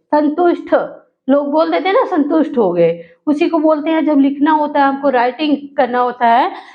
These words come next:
तो हम गलत कर देते हैं, ठा ही लगा के चले आते हैं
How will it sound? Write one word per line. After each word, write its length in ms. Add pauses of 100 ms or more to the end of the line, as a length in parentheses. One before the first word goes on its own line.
(160)
तो 140
हम 100
गलत 380
कर 120
देते 240
हैं, 140
ठा 180
ही 180
लगा 280
के 160
चले 240
आते 300
हैं 320